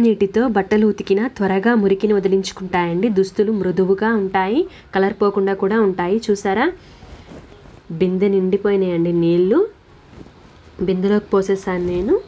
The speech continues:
ఈ నీటిని ఒక గిన్నెలోకి తీసుకున్నాను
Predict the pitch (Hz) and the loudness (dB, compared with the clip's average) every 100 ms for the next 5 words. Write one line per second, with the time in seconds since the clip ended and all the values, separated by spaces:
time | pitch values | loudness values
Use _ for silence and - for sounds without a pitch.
0 | - - - - - - - - 208 208 | -14 -20 -20 -20 -20 -20 -20 -4 0 4
1 | 208 233 240 233 392 - - - - 196 | 4 4 2 4 2 0 -14 -20 -4 -2
2 | 175 196 196 220 220 220 208 202 - 196 | 0 2 2 2 2 0 -2 -2 2 2
3 | 180 | 2